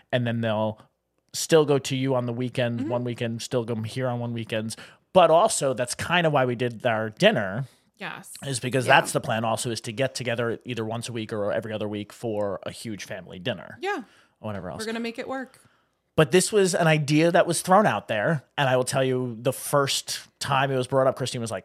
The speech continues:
Speaker 1: "Absolutely not."
Speaker 2: Yeah.
Speaker 1: And
Speaker 2: It
Speaker 1: then
Speaker 2: was not a go.
Speaker 1: Yeah.
Speaker 3: That's
Speaker 1: A-,
Speaker 3: right.
Speaker 1: and then a couple months
Speaker 2: But I
Speaker 1: later
Speaker 2: can understand that.
Speaker 3: Going back and forth is tough, whether you are in the same town or not.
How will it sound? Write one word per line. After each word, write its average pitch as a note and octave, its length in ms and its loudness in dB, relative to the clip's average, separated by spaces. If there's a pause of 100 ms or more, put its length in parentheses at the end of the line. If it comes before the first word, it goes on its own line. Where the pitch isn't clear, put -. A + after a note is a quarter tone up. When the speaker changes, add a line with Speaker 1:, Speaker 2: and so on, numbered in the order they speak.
Speaker 1:
"Absolutely A#2 420 -4
not." - 260 -2
Speaker 2:
Yeah. F#3+ 280 -6 (260)
Speaker 1:
And C#3 180 2
Speaker 2:
It - 40 0
Speaker 1:
then C3 320 4
Speaker 2:
was B2+ 80 -4
not G3 200 -4
a G3 60 -6
go. F#3+ 360 -12 (240)
Speaker 1:
Yeah. D3 360 -2
Speaker 3:
That's F#3 180 -6
Speaker 1:
A-, F3+ 40 -2
Speaker 3:
right. E3+ 260 -4 (160)
Speaker 1:
and C3 160 -2
then C3+ 140 0
a B2 60 -2
couple C#3 280 -2
months C3+ 260 -4
Speaker 2:
But C#3+ 60 2
I E3+ 60 2
Speaker 1:
later D3 180 2 (160)
Speaker 2:
can B2 100 -6
understand F#4 540 -10
that. - 160 -18
Speaker 3:
Going G#3+ 280 2
back A#3+ 220 0
and C4+ 120 0
forth A#3+ 260 -2
is B3+ 140 -2
tough, C#4 340 0
whether F3+ 520 0
you F#3 560 -4
are F#3 160 0
in F#3 260 -2
the F#3 60 -4
same F3+ 320 -4
town F3+ 300 -4
or E3 80 -2
not. F3+ 400 -2